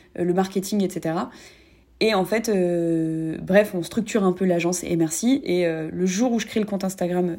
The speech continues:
et merci, je m'abonne en fait à Victor, qui, le jour même, met une story, euh, « Je cherche un graphiste pour faire un livre sur Paris, sur la food à Paris. »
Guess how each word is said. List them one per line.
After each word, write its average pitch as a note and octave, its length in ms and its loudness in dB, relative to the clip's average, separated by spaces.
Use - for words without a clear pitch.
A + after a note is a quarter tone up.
et F3+ 80 -2
merci, F3 440 -2
je F3+ 200 2
m'abonne G3 480 6
en F#3+ 60 0
fait F#3+ 200 -4
à F3 60 2
Victor, F#3 560 0
qui, C#4 380 4
le F3 100 -2
jour A3 240 2
même, G#3 360 2
met G#3+ 120 2
une A3 100 4
story, G3+ 460 0
euh, « E3+ 100 0
Je G3 120 -2
cherche A#3+ 300 0
un F#3+ 80 2
graphiste F#3 420 -2
pour F#3+ 120 -8
faire G3 160 0
un F3+ 100 4
livre G3 360 0
sur - 240 -4
Paris, F#3+ 360 0
sur G3 200 -2
la F3+ 80 2
food A#3+ 300 0
à G3+ 80 2
Paris. » F3+ 240 -4